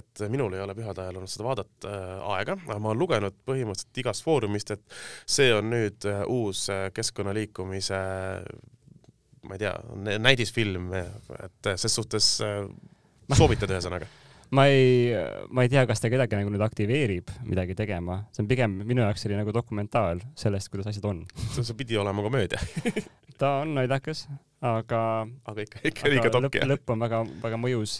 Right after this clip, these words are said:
Speaker 2: ja noh, kui ma vaatasin seda, siis ma mõtlesin, et ja me vist ikka oleme ka juba siin selles lõpustseenis oma, oma ühiskonnana. Aga, aga tõesti, ta jälle aitab mõista nagu, miks mingeid asju ei ole juhtunud siin, siin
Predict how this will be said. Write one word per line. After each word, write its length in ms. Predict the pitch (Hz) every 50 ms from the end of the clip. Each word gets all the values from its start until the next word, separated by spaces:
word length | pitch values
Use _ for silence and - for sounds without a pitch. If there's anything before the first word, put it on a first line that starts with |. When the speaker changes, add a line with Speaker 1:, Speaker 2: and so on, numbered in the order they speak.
| - - _ _ -
Speaker 2:
ja 200 | 110 107 107 104 101 101 104 104 104 101 98 - - - _ _ - - - -
noh, 140 | - 104 98 -
kui 80 | 120 120
ma 60 | 127 123
vaatasin 340 | 127 123 120 - - 123 104
seda, 160 | 104 101 101
siis 80 | - -
ma 80 | 110
mõtlesin, 240 | 113 113 - - 101
et 220 | 87 _ - 107 113
ja 60 | 110
me 80 | 113 113
vist 160 | 110 - - 113
ikka 140 | - -
oleme 260 | 113 110 107 104 101 101
ka 140 | 113 110 101 95
juba 160 | 90 - 92 90
siin 140 | - 95 92 -
selles 260 | - 95 98 95 -
lõpustseenis 680 | 120 - - 101 95 - - 110 98 90 92 90 87 90
oma, 160 | 90 92 95 98 110 - 120
oma 220 | 107 117 113 120
ühiskonnana. 600 | 123 107 139 120 - - 117 110 107 104 104 107 110 - - - - - - - - - _ _
Aga, 440 | - - 101 101 104 101 - - 104 101 101 101 98 82 -
aga 120 | 113 110 -
tõesti, 260 | 139 131 - - 98
ta 140 | 110 110 110
jälle 160 | 117 117 113
aitab 300 | 107 117 120 - 110 101 117
mõista 320 | 127 131 127 - - - 92 90
nagu, 220 | 95 95 90 92
miks 300 | 101 107 113 - - - - -
mingeid 240 | 104 104 98 101 98 -
asju 260 | 98 95 - - 95 95
ei 140 | 98 101 113
ole 140 | 123 120 98
juhtunud 480 | 92 101 98 117 - - 90 87 85 -
siin, 220 | - 85 85 85 85 80 - 101
siin 160 | - -